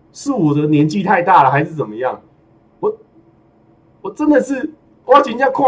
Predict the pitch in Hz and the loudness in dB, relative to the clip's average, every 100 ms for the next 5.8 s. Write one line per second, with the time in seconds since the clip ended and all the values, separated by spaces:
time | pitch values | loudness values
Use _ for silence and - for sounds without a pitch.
0 | 233 247 165 214 - 220 214 240 190 - | 6 6 4 2 4 6 8 6 4 2
1 | 120 113 - _ _ _ _ _ _ _ | 0 -8 -14 _ _ _ _ _ _ _
2 | _ _ 294 294 202 165 147 143 285 185 | _ _ 0 4 4 4 0 2 4 4
3 | 127 - - _ - - 294 311 - _ | 2 -2 -10 _ -18 -6 -2 -2 -4 _
4 | _ - - - - 254 208 143 - 254 | _ -20 -18 -10 0 0 2 -2 2 0
5 | 151 120 107 - 226 170 208 - | 0 -4 -8 -10 -4 2 2 0